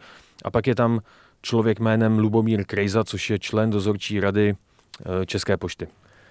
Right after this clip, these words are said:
Mělo by to být v Milovicích, bývalém vojenském prostoru, který v devadesátých letech nebo v roce devadesát jedna opustila, eh, sovětská armáda. Ten prostor je od té doby z velké části nevyužívaný, protože jde o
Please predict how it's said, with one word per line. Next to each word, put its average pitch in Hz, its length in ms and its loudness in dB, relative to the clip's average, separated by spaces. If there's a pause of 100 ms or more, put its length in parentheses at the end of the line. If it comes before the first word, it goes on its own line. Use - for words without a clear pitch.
(140)
Mělo 107 200 0
by 127 100 2
to 139 80 -4
být 110 200 -2
v 90 60 -12
Milovicích, 127 600 4
bývalém 117 380 4
vojenském 113 440 0
prostoru, 135 540 2 (560)
který 117 340 0
v 107 100 -6
devadesátých 110 760 2
letech 107 320 0
nebo 101 140 0
v 95 60 -8
roce 104 200 -4
devadesát 104 460 -4
jedna 104 200 -8
opustila, 107 580 -6 (400)
eh, 95 200 -2
sovětská 104 520 0
armáda. 120 500 2 (500)
Ten 110 260 2 (240)
prostor 131 420 2
je - 80 4
od 110 140 -2
té 123 180 4
doby 120 400 4 (260)
z 90 140 -16
velké 120 360 2
části 127 400 0
nevyužívaný, 107 840 4
protože 104 400 -2
jde 101 240 0
o 95 320 0